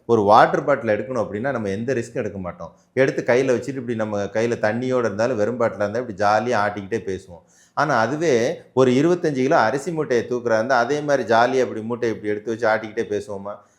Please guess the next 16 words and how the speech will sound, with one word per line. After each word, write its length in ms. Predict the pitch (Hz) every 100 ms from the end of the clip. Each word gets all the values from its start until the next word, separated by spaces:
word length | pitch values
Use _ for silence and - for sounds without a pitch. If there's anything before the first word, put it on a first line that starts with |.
| _
அதை 340 | 110 123 113
எடுக்கும்போது 420 | 123 165 151 160
நம்ம 220 | 151 117 98
உடம்பு 640 | 113 147 139 117 - - _
புதுசா 400 | 151 175 185 170
ஒரு 180 | 127 107
எனர்ஜியை 420 | 104 131 123 143 -
கிரியேட் 260 | 120 139 -
பண்ணுது. 280 | 104 87 82 _ _
இல்ல, 560 | - 107 113 110 98 80 - _
அந்த 200 | - 104
வாட்டர் 400 | 92 101 131 143
பாட்டில் 300 | 127 117 139
ஒரு 260 | 95 104 131
கிலோ 260 | 131 104 98
தான், 420 | 90 92 82